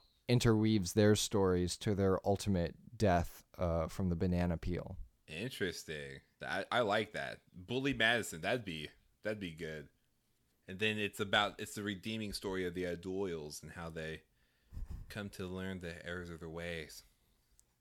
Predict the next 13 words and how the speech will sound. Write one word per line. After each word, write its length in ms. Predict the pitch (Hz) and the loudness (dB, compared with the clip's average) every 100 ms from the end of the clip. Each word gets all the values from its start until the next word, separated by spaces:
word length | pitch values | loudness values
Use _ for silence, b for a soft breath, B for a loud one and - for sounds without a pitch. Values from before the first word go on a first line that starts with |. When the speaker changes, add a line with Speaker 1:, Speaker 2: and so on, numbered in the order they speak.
| - | 4
Speaker 1:
Yeah, 140 | 151 | 4
it 100 | - | 4
turns 160 | - 196 | 2 4
out 100 | 196 | 6
they 100 | 175 | 8
didn't 280 | 165 170 120 | 6 6 4
die 260 | 117 113 | 6 6
at 80 | 104 | 4
the 80 | 101 | 4
bottom 320 | 98 107 104 | 4 6 6
of 60 | 98 | 6
that 160 | 98 - | 4 2
ravine. 680 | 92 95 120 117 87 85 | 0 4 4 4 2 0